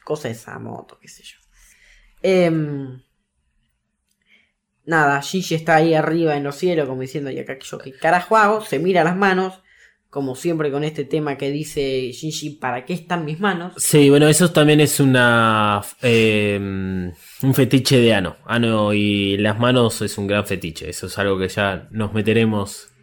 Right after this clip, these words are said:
Speaker 2: cuando tengamos más tiempo.
Speaker 1: Empiezan a resplandecer los Eva series, eh.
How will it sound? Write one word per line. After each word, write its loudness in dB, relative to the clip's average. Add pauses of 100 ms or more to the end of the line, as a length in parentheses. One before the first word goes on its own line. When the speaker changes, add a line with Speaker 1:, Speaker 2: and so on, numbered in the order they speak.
(140)
Speaker 2:
cuando -4
tengamos -2
más -2
tiempo. -6 (420)
Speaker 1:
Empiezan -6
a -2
resplandecer -8
los -4 (240)
Eva -6
series, -2 (140)
eh. -8